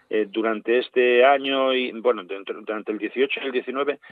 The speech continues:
se han matado a doscientas siete personas defendiendo la tierra en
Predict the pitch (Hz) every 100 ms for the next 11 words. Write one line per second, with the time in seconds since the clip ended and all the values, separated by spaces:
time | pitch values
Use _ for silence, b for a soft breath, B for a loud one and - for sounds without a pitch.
0 | B _ - 117 127 131 127 135 135 127
1 | 117 104 98 - 127 135 127 - 131 123
2 | 123 120 - - 120 117 101 98 95 101
3 | 110 107 107 98 117 113 113 110 B B
4 | B 95 92 82 80